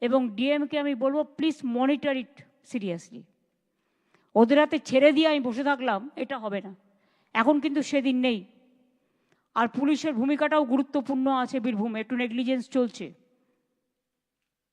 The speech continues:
এটা আমি এসপিকে বলে গেলাম আমার যতদূর ক্ষমতা, বাদ বাকি তো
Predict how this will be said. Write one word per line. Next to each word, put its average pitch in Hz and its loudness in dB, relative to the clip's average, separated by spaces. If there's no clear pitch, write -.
এটা 240 -4
আমি 262 2
এসপিকে 269 -4
বলে 254 4
গেলাম 285 0
আমার 254 -2
যতদূর 233 -4
ক্ষমতা, 233 -8
বাদ 226 -4
বাকি 240 -6
তো 214 -2